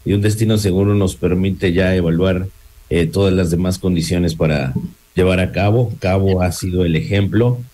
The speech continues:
eh, nos ha servido como estandarte para los manuales. Cabe de mencionar que este año, eh, ha sido diferente porque hemos tenido la revisión de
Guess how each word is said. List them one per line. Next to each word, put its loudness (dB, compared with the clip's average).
eh, 2
nos 0
ha 0
servido 0
como 0
estandarte 0
para 2
los 0
manuales. 2
Cabe 2
de 2
mencionar 0
que 2
este 0
año, -2
eh, 2
ha 0
sido 2
diferente 0
porque -2
hemos 0
tenido 2
la 2
revisión 0
de 0